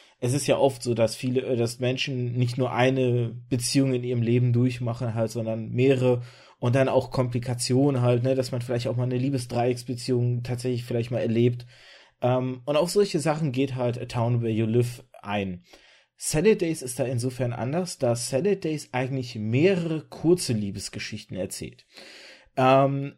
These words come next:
in den ersten Bänden ist es teilweise so, dass ein Kapitel eine Kurzgeschichte erzählt und das geht dann später ein bisschen auch, weitet sich aus, dass man dann auch mal vielleicht eine Liebesgeschichte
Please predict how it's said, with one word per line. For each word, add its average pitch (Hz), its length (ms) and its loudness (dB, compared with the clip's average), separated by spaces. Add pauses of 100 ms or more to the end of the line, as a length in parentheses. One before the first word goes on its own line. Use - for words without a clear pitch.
(140)
in 143 200 0
den 143 220 0
ersten 180 580 -4
Bänden 165 260 0
ist - 180 -4
es 165 140 -8
teilweise 139 500 2
so, 135 220 2
dass 123 320 -2
ein 127 180 -4
Kapitel 135 420 -6
eine 113 240 -2
Kurzgeschichte 190 680 -4
erzählt 156 400 -2
und 139 80 -6
das 120 160 -4
geht 131 160 -6
dann 131 100 -4
später 127 320 -4
ein 117 60 0
bisschen 113 380 -6
auch, - 320 -10 (140)
weitet 117 380 0
sich - 200 -10
aus, 160 300 2
dass 123 180 -6
man 123 120 -2
dann 120 120 0
auch - 180 -4
mal 120 140 0
vielleicht 110 320 -2
eine 127 120 -2
Liebesgeschichte 120 760 -2